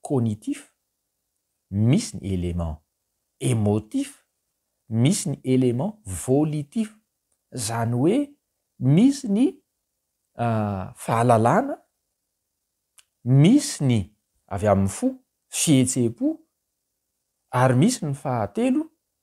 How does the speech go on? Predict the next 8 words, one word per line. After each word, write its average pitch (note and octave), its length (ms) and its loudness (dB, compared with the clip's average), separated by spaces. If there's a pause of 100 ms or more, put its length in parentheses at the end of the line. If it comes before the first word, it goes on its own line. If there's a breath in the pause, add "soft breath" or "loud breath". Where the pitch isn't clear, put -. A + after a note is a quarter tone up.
(160)
ny B2+ 220 2
fahatapahan-kevitra F#3+ 960 0
na F3 180 -2 (460)
hery F#3+ 340 4
ny E3 100 2
atao F3 200 -2
hoe B3 80 0
sitrapo B3+ 720 0